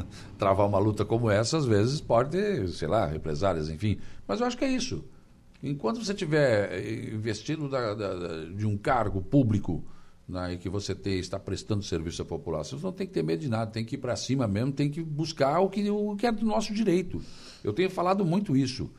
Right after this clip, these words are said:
A nossa região tem que parar de pedir as coisas, implorar, e parece, né, aquele cachorro sarnoso no meio da rua, "Ai, dá aqui." Não, não, não, peraí, ó. Vai olhar o nosso movimento econômico aqui. Vai olhar o que a gente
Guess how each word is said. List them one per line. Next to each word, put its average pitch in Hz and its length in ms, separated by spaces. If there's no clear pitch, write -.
A 117 80
nossa 151 260
região 110 560
tem 135 120
que 156 100
parar 139 480
de 127 140
pedir 120 420
as - 140
coisas, 104 500
implorar, 117 800
e - 20
parece, 110 400
né, 107 340
aquele 120 280
cachorro 120 460
sarnoso 117 460
no 104 80
meio 120 140
da 120 120
rua, 127 320
"Ai, 156 140
dá 147 180
aqui." 143 180
Não, 156 180
não, 202 120
não, 202 160
peraí, 180 280
ó. 85 140
Vai 156 200
olhar 240 200
o 196 40
nosso 175 220
movimento 143 380
econômico 117 440
aqui. 113 260
Vai 143 140
olhar 214 220
o - 20
que 190 100
a 160 40
gente 143 380